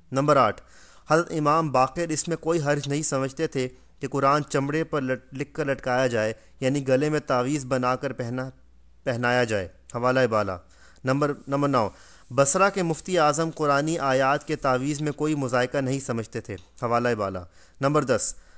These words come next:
बसरा के मुहद्दिस आज़म फरमाते हैं कि मैंने उब-, इब्न उमर के साहबजादे उबैदुल्लाह बिन अब्दुल्लाह के बाजू पर गंडा बंधा हुआ देखा।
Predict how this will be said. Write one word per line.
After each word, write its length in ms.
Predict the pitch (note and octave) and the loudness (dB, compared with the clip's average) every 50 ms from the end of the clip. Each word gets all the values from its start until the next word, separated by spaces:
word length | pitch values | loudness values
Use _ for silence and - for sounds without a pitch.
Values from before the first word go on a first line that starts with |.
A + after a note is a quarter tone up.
| - - - | -20 -14 -2
बसरा 300 | B2+ C#3 C3 - E3+ F3+ | -2 0 0 2 0 0
के 120 | E3+ F3 E3+ | 0 0 -2
मुहद्दिस 440 | D#3+ D3 C#3+ D3 C#3+ D#3 E3 - F3+ | -2 0 -2 -2 -2 -2 -4 -2 0
आज़म 360 | E3 C3 C3 C3+ C#3 D#3+ D#3 | 2 2 2 2 2 -2 -4
फरमाते 460 | C#3+ C#3+ C3+ C3 B2+ B2+ B2 - D#3+ D3+ | -4 -4 -2 -2 -2 -2 -2 -4 -4 -2
हैं 200 | C#3+ B2 A#2+ A2+ - - - - - | -2 -2 -2 -4 -8 -16 -20 -12 -6
कि 80 | - C#3 | -4 -2
मैंने 260 | C#3 C#3 D3 D#3 D#3+ | 0 0 0 -2 -2
उब-, 180 | C#3+ D3+ C#3 C#3 - - - - | -4 -4 -8 -8 -14 -16 -6 -4
इब्न 240 | D#3 D3 D3 F3+ F#3 | -4 -4 -2 0 0
उमर 280 | E3+ D#3+ D#3+ E3+ E3+ D#3+ | 0 2 2 0 0 0
के 120 | - D#3+ D3 | -2 -4 -4
साहबजादे 680 | - - C3 C3 C3+ B2+ C#3 C3+ C3 C#3 D3+ D#3 D3+ - - - - - - - _ | -2 0 0 0 2 2 2 0 2 2 0 -2 -2 -4 -14 -20 -20 -20 -20 -12 _
उबैदुल्लाह 640 | C#3+ B2+ C3 C#3 D3 D3 C#3+ D3+ D3+ D#3+ E3 E3 E3 | -4 2 2 4 4 2 0 -4 -2 0 2 2 2
बिन 200 | D#3 C#3+ D3+ D3+ - C#3+ | 0 -2 -4 -4 -2 -6
अब्दुल्लाह 440 | C3 B2+ B2+ D3 D3 D#3 E3 E3 | -6 -4 -4 -6 -2 0 0 0
के 140 | D#3+ - D#3 C#3 | 0 0 -2 0
बाजू 320 | C3 B2+ B2+ B2+ C3+ D#3 | 2 2 2 2 0 -2
पर 140 | C#3+ D#3 D3 C3+ | -4 -4 -4 -2
गंडा 320 | A2+ B2+ B2+ C3+ D3 D#3 D3 | -2 -2 -2 0 0 0 2
बंधा 240 | C3+ C3+ B2+ B2+ C#3 | 2 0 0 2 0
हुआ 200 | C#3 C3+ B2+ B2+ A#2 | 0 2 2 0 0
देखा। 320 | A2 A2+ - - A2+ G#2 | 0 -4 -2 -2 -2 -2